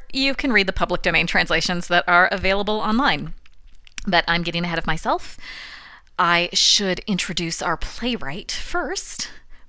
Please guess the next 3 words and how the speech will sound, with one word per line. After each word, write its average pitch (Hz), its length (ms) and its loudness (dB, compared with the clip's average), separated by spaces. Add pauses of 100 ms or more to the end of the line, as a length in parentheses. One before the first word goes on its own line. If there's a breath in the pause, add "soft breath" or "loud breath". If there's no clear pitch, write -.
Publius 277 760 0
Terentius 196 1300 4 (160)
Afer, 147 680 8